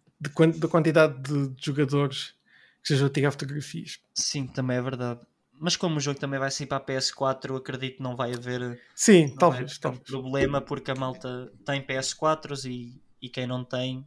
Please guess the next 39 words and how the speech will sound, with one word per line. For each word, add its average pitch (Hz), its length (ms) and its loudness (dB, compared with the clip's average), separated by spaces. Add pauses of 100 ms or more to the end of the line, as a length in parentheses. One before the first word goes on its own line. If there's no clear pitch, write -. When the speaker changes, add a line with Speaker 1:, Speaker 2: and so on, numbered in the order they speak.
(120)
Speaker 2:
ou 123 220 0
quem 127 180 -8
tem 127 120 -8
a 123 40 -6
P 123 120 -8
S - 200 -4
cinco, 131 400 -8 (640)
pronto, 110 240 -10 (100)
lá 117 80 -10
está, - 220 -12
comprar 123 280 -2
a - 20 -4
versão 120 280 -4
da 120 80 -4
P 127 140 -6
S 123 220 -2
cinco, 127 300 -8
mas 123 440 -8 (380)
não 131 100 -8
vai 127 160 -6
haver 120 200 -12
aquele 120 220 -14
problema 127 480 -10
de 127 400 -12
falta 127 520 -10
de 123 220 -8
stocks, - 800 -4 (180)
porque 127 220 -14
o - 20 -14
jogo 131 220 -12
também 123 420 -16
vai 127 180 -12
sair 123 180 -10
para 117 100 -10
a 117 40 -12
P 117 120 -8
S - 180 -6
quatro. - 360 -6 (3000)
Speaker 1:
Sim. 170 260 4